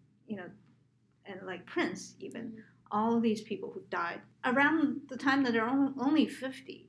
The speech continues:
Speaker 1: And
Speaker 2: Mm.
Speaker 1: fifty is such a young age
Speaker 2: Mm.
Speaker 1: for the United States,
Speaker 2: Yeah.
Speaker 1: because people die in the U-, United States on average around, like, like, eighty, right,
Speaker 2: Mm-hmm.
Speaker 1: now. So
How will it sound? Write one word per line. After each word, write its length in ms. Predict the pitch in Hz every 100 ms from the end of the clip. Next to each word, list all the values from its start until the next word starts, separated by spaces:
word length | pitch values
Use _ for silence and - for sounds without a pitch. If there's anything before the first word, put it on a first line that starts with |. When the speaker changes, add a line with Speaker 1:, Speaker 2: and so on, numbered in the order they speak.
| -
Speaker 1:
And 140 | 233
Speaker 2:
Mm. 40 | 233
Speaker 1:
fifty 240 | - 359 254
is 80 |
such 200 | 262 240
a 160 | 226 - -
young 440 | 208 202 196 190 185
age 580 | 208 240 214 180 - - - -
Speaker 2:
Mm. 240 | 220 -
Speaker 1:
for 240 | - 214 214
the 120 | 196
United 500 | 190 208 190 185 190
States, 600 | - 330 359 - 226 -
Speaker 2:
Yeah. 200 | 262 233
Speaker 1:
because 360 | 226 208 202 196 -
people 280 | 233 208 208
die 460 | 202 190 202 208 214 - - -
in 200 | 208 214
the 80 | 202
U-, 240 | 196 190 -
United 400 | 220 208 202 202
States 380 | - 247 208 -
on 200 | 202 202
average 500 | 185 180 196 190 -
around, 880 | - 185 180 180 180 180 180 180 185 180
like, 400 | 185 180 - - _ _ _ _ - 160
like, 240 | 190 170
eighty, 440 | 180 202 202 - -
right, 340 | 175 180 202
Speaker 2:
Mm-hmm. 380 | 202 190 202 202
Speaker 1:
now. 340 | 185 175 - 220
So 500 | - 220 202 190